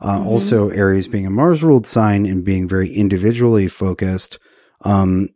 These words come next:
Speaker 1: is happy to have people separate and go their own way. Well, Venus is trying to get people to stay friends,
Speaker 2: Mm.
Speaker 1: right? That's Venus's job.
Speaker 2: Mm-hmm.
Speaker 1: And so there's a challenge for any planet that's in its detriment.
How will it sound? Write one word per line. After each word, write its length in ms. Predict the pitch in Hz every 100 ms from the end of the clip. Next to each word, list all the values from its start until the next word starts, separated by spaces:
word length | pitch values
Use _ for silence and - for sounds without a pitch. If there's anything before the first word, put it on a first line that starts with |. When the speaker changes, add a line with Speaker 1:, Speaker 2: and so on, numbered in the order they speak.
| _
Speaker 1:
is 360 | 110 98 90
happy 760 | - - - 120 - 123 113 104
to 580 | - - 107 98 95 92
have 260 | 101 101 -
people 260 | 110 104
separate 500 | - - 113 120 110
and 80 | 104
go 160 | 104 101
their 180 | 98 95
own 160 | 95
way. 320 | 107 104 71 - _ _ _ _
Well, 220 | - 135 175
Venus 420 | 117 131 156 147
is 140 | 151
trying 240 | - 139 135
to 60 |
get 180 | 120 123
people 300 | 131 117 120
to 200 | - 110
stay 300 | 98 - 123
friends, 560 | 113 156 117 78 - - _ -
Speaker 2:
Mm. 440 | 190 190 180 165
Speaker 1:
right? 160 | 104 104
That's 160 | 110
Venus's 480 | - 113 117 110 113
job. 380 | - 151 110 78 - _
Speaker 2:
Mm-hmm. 220 | 185 165
Speaker 1:
And 160 | 151 110
so 100 | 113
there's 260 | 104 101 104
a 40 |
challenge 720 | - - 127 123 110 101 95
for 680 | - - 104 98 95 92 92 -
any 240 | 113 127
planet 380 | 104 107 95 85
that's 200 | 92 -
in 100 | 98
its 200 | 90 -
detriment. 500 | 131 123 - 80 71